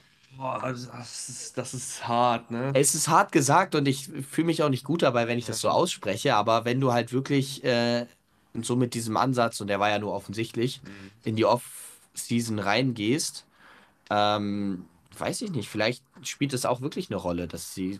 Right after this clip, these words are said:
Speaker 2: dann doch ein bisschen am Zweifeln sind, ob er noch mal der Top-Quarterback wird, der er war.
Speaker 1: Mhm. Mhm.
Speaker 2: Deswegen,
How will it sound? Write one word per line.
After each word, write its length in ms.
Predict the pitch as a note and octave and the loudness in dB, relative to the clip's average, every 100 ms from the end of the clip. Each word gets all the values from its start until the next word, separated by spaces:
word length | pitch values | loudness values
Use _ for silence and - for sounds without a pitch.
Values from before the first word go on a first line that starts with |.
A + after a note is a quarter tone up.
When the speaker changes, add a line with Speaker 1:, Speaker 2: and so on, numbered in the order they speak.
| - | -8
Speaker 2:
dann 180 | - G2 | -4 -2
doch 220 | G2 A2 | -2 -4
ein 60 | A#2+ | -4
bisschen 240 | G2+ G2 | -4 -2
am 120 | F#2+ F#2 | -4 -4
Zweifeln 480 | - F2+ - F2+ | -4 -4 -4 -8
sind, 240 | F2 F2 E2+ | -6 -8 -8
ob 140 | F2+ | -4
er 120 | F#2 | -2
noch 280 | F2 F2 - | -2 -4 -6
mal 480 | F2+ F2+ F2 F2 F2 F2+ _ - | -4 -2 -2 -4 -6 -10 _ -2
der 260 | F#2+ F#2+ | 0 0
Top-Quarterback 840 | - G2+ - G#2 G2 F#2+ F#2+ F2+ G2 | -4 -10 -6 -4 -4 -4 -4 -6 -4
wird, 260 | G#2 F#2+ | -4 -4
der 120 | G2+ | -8
er 220 | F2+ F2 F2 | -8 -8 -4
war. 280 | F2+ B2+ - - - - - | -2 -2 -6 -18 -20 -20 -16
Speaker 1:
Mhm. 340 | G2 F#2+ F#2+ F#2+ _ _ - | -14 -12 -12 -16 _ _ -20
Mhm. 240 | G#2 G#2 A#2 _ | -18 -18 -20 _
Speaker 2:
Deswegen, 680 | - G2+ - C3+ C3+ B2+ | -4 0 4 4 4 2